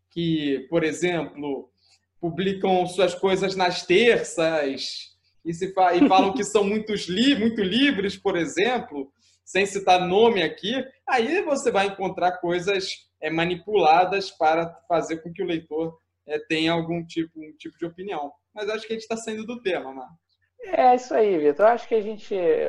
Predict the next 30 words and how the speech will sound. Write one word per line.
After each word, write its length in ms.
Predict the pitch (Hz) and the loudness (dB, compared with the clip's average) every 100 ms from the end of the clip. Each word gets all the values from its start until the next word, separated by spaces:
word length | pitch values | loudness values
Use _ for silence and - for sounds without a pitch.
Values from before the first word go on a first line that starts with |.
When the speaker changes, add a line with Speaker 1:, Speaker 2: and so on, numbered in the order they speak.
| - - - - - | -4 -10 -18 -16 -8
Speaker 2:
cobriu 280 | 170 175 170 | -2 0 2
bem 260 | 156 170 | 2 2
aí 180 | 156 160 | 2 2
o 200 | 160 147 | 2 0
tema 360 | 139 156 147 143 | 0 0 0 0
da, 380 | 139 131 127 131 | 2 2 0 -4
da 200 | - 143 | 0 2
vacina, 760 | 135 - 214 214 156 - 147 160 | 2 0 -2 0 0 -4 -8 -4
na 100 | 147 | -4
medida 440 | 143 156 156 143 | -4 -6 -2 -2
da, 140 | 143 | -2
das 280 | - 151 139 | -10 -4 -2
nossas 400 | 147 165 160 147 | 2 2 2 0
habilidades 640 | 143 156 160 147 160 165 | 0 -2 0 4 6 6
aqui. 260 | 147 - 208 | 0 -2 -4
É 160 | 247 190 | -4 -2
claro 240 | 147 143 | -4 -4
que 100 | - | -6
a 40 | |
gente, 320 | 139 147 147 - - | -8 -10 -14 -20 -12
é, 320 | 143 131 123 _ - | -8 -8 -10 _ -12
não 140 | 151 156 | -8 -6
é 20 | |
especialista 540 | - 156 156 147 - | -8 -2 0 0 -2
no 80 | 147 | -6
assunto 360 | 139 - 240 190 | -6 -6 -8 -4
e 40 | |
gostaríamos 560 | 170 160 156 151 151 147 | -6 -2 0 0 -2 -2
de 80 | |
ouvir 360 | 151 131 143 139 | -2 -2 -4 -4